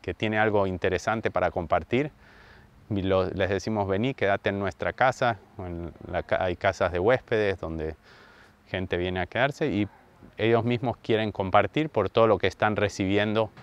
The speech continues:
de parte de la comunidad. La única obligación que tenemos, este es un condominio, entonces todos los meses tenemos que pagar una cuota de mantenimiento como cualquier condominio en,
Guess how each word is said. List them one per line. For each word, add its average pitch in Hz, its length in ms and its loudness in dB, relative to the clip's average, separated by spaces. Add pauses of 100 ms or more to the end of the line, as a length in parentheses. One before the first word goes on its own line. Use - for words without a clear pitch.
(360)
de 104 80 0
parte 104 320 4
de - 20 6
la 95 100 6
comunidad. 92 500 -2
La 107 160 6
única 127 300 4
obligación 113 460 6
que 117 100 0
tenemos, 117 440 -2
este - 240 -2
es 104 100 -6
un 107 100 -2
condominio, 95 600 -2 (220)
entonces 95 260 -8
todos 117 240 4
los 113 100 4
meses 120 260 2
tenemos 107 280 4
que 101 80 4
pagar 110 320 6
una 101 180 2
cuota 110 280 4
de 107 40 8
mantenimiento 104 800 2
como 95 180 0
cualquier 95 400 2
condominio 101 600 0
en, 85 260 -6